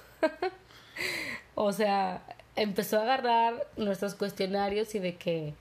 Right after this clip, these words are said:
no sé, preguntas tontas de, del uno al diez,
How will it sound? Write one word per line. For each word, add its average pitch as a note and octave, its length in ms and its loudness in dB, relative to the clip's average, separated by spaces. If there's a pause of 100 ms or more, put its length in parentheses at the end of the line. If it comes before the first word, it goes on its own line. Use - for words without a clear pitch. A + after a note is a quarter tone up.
(380)
no C#4 100 -4
sé, F3 320 -2 (140)
preguntas F#3 500 0
tontas F3 460 -4
de, D#3 320 -2 (560)
del G3+ 260 2
uno G#3+ 180 0
al B3 120 0
diez, A3+ 500 2